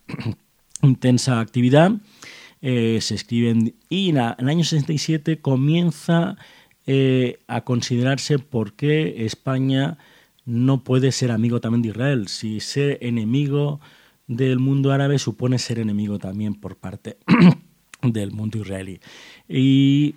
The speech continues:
básicamente se escribe una tercera página de B C, que la escribe el que, el que luego sería ministro de Asuntos Exteriores, que había sido un gran jerarca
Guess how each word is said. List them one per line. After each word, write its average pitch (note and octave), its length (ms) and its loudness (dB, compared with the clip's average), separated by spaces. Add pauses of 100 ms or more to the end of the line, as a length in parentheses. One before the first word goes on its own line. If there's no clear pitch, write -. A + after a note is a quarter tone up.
básicamente B2 600 0
se - 120 -6
escribe A#2 400 -2
una G#2+ 320 -2
tercera G2+ 420 -8
página G#2 400 -8
de G2 60 -8
B G2 100 -10
C, D#3 340 -2
que G2+ 140 -8
la F2+ 100 -10
escribe G2 1040 -12
el F#2 320 -14
que, F2 240 -16
el F2+ 160 -14
que - 120 -12
luego G2 180 -8
sería G2+ 260 -8
ministro G2 340 -10
de - 20 -8
Asuntos F2+ 160 -14
Exteriores, B2+ 380 -2
que - 80 -16
había F#2 200 -14
sido F#2 180 -14
un F#2 60 -10
gran F#2 180 -10
jerarca F#2+ 480 -14